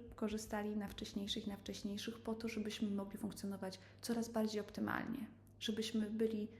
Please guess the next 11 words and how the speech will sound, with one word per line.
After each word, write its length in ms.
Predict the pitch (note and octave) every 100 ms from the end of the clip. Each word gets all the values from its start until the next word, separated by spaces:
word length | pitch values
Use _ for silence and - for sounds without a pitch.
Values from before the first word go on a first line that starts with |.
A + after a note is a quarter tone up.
| - -
coraz 320 | - B3 A#3+
lepsi 540 | G#3+ G#3+ - C4+ D#4
i 40 | A#3+
żebyśmy 340 | A3+ A3 A3+
mogli 320 | A3 A3 G#3+
tworzyć 520 | G#3+ - G#3+ G#3+ G#3 - - -
coraz 240 | - A#3+ A#3
wspanialsze 580 | - G3+ F#3 F#3 -
rzeczy. 360 | - - - - - - - - - - - -
Technologie 500 | A3+ A#3+ C4 D4 C#4+
manualne, 880 | C#4 C#4+ C#4 A#3 F#3 F#3 G3+ A#3+